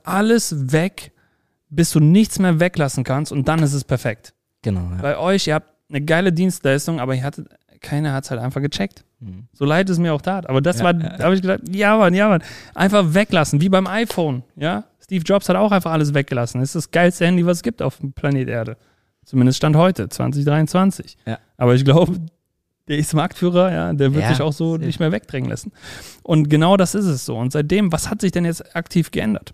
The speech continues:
Speaker 2: Im Business-Kontext, was die Dienstleistung angeht?
Speaker 1: Lass uns, lass uns gerne mal im Business bleiben, ja.
Speaker 2: Genau. Also die Dienstleistung an sich ist einfacher zu verkaufen.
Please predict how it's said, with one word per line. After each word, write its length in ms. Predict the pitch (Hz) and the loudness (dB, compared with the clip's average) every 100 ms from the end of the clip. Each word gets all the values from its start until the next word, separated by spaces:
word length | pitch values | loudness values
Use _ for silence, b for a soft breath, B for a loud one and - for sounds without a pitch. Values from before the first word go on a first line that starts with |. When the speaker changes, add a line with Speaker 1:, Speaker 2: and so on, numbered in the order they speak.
| - | -2
Speaker 2:
Im 200 | 117 110 | 0 4
Business-Kontext, 760 | 131 156 196 - 180 175 170 143 | 2 2 0 -2 -4 -2 -2 -4
was 120 | 131 | -4
die 80 | 123 | -4
Dienstleistung 640 | 117 160 - 165 175 180 | -4 -6 -4 -4 -4 -6
angeht? 360 | 170 185 220 - | -4 -4 -6 -6
Speaker 1:
Lass 200 | 170 180 | -2 0
uns, 140 | 226 - | 0 -2
lass 240 | - 185 | -2 -2
uns 120 | 196 | -2
gerne 160 | - 190 | -2 -2
mal 100 | 165 | 0
im 180 | 156 151 | 0 -2
Business 260 | 151 147 - | -2 -2 -4
bleiben, 260 | 120 123 | -4 -4
ja. 100 | 131 - - | -6 -10 -14
Speaker 2:
Genau. 340 | 110 120 95 - b | -2 0 0 -6 b
Also 320 | 110 117 101 | 2 2 2
die 160 | 92 101 | -2 -4
Dienstleistung 920 | 120 190 - 175 175 190 - 196 214 - - _ _ - | -2 -2 -2 0 0 -2 -2 -4 -4 -10 -20 _ _ -4
an 200 | 113 117 | 0 2
sich 600 | 104 123 240 - - - _ _ - | 2 2 2 -2 -8 -14 _ _ -2
ist 480 | 135 131 - - - _ _ _ | 0 0 -4 -10 -16 _ _ _
einfacher 480 | - 127 143 139 131 | -4 -4 -2 -6 -6
zu 80 | - | -8
verkaufen. 420 | 120 107 90 - | -8 -6 -8 -12